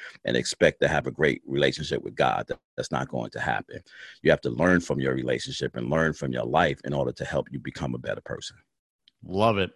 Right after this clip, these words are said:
Speaker 2: And what's the best way for B C Nation to get in touch with you if they so choose? What you got?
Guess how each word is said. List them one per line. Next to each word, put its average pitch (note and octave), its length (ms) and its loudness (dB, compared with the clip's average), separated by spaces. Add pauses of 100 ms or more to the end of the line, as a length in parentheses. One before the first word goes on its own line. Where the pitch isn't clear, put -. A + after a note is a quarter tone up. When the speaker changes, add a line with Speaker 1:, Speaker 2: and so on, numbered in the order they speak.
Speaker 2:
And A2+ 120 2
what's B2 180 6
the B2 100 4
best A#2 220 2
way A2 140 2
for G2+ 120 -6
B G2 160 -4
C G2 180 -4
Nation F#2+ 320 -2
to F#2 60 -2
get E2+ 180 -2
in E2 140 -4
touch - 260 0
with A2 220 -4
you A2 100 2
if F#2+ 140 0
they E2+ 120 0
so F2 220 0
choose? B2 720 6 (600)
What - 180 -2
you F2 60 0
got? - 200 -2